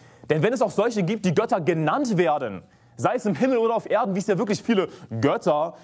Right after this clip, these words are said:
und viele Herren gibt, so gibt es für uns doch nur einen Gott, den Vater, von dem alle Dinge sind und wir für ihn, und einen Herrn, Jesus Christus, durch den alle Dinge sind und wir durch ihn." Also, du musst verstehen,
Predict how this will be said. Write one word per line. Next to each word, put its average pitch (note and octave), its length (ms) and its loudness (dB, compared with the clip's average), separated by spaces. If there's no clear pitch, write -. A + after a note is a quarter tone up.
und E3 180 -2
viele E3+ 340 0
Herren F#3+ 500 0
gibt, E3 340 -2
so E3 120 2
gibt G#3+ 140 0
es B3+ 140 0
für G#3+ 100 2
uns C4 220 0
doch A3 120 0
nur F#3+ 240 0
einen D#3 380 0
Gott, A2+ 300 -2
den D#3 140 2
Vater, D#3+ 400 -2
von C#3+ 180 -4
dem D3+ 220 0
alle C#3 160 0
Dinge C#3+ 240 0
sind C#3 240 -2
und B2+ 100 -2
wir C3 140 0
für B2+ 120 -4
ihn, A#2+ 280 -2
und - 140 -4
einen C3 240 -2
Herrn, B2+ 280 0
Jesus A#2+ 240 -2
Christus, C#3 360 -4
durch A#2 160 -2
den C3+ 180 0
alle B2 220 -2
Dinge A#2 240 -2
sind G#2 280 -2
und A2+ 260 -2
wir G#2 320 0
durch A#2+ 240 -2
ihn." A2+ 220 0
Also, C#3+ 400 -2
du D3+ 60 -2
musst F3 100 0
verstehen, G3 460 -2